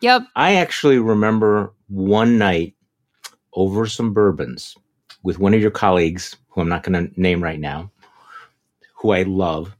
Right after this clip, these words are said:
Speaker 2: What was really clear was we were at almost complete opposite ends of the ideological spectrum. We disagreed on a lot of policy issues,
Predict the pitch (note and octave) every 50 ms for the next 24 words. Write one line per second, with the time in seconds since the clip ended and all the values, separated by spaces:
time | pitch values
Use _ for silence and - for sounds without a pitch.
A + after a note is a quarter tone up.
0 | _ - - _ _ _ _ _ _ _ _ - A#2 B2+ A#2 C#3 C#3 A#2+ A2+ B2+
1 | C#3 F3 G3+ G#3 F#3 D#3+ G#2 - - - - C3 C#3 C3 A#2 G2+ G2+ G2 F#2+ F#2+
2 | F2+ F2+ _ _ - G2+ G2+ F#2+ F#2 F2+ F#2 F#2 E2+ - - - _ _ - A#2+
3 | G#2 G#2+ G#2+ G#2 - - - _ _ _ _ - A#2+ A#2 A2+ A2 A2 G#2 G#2 G#2
4 | - _ _ - A#2+ B2+ C3+ C3+ A#2+ G#2+ - - - - - G#2+ G2 G2 - -
5 | - F#3+ - C3 A#2 A2 A2 - A2+ - - G#2 G2 G2 G2 F#2 G#2 - - F2+
6 | F#2 F#2 E2 F2 F#2+ E2 F#2+ G2+ G2 G#2 F#2+ F#2 F#2 F#2 F2+ - F#2+ - F2 -
7 | - - E2 D#2+ - - - - - - _ F#2+ G2 G2+ F#2+ F#2+ C3+ C#3 - -
8 | B2+ G#2 F#2+ G2+ G2+ G2+ G2+ G2 G2 - - E2+ F2 F2 F2 E2+ F2 F2 - -
9 | _ - G2+ G2+ G#2 G#2+ A2+ A2+ G#2 F#2 - _ - F#2+ F#2 F#2+ F2+ - - F#2
10 | E2+ - D#2+ D2+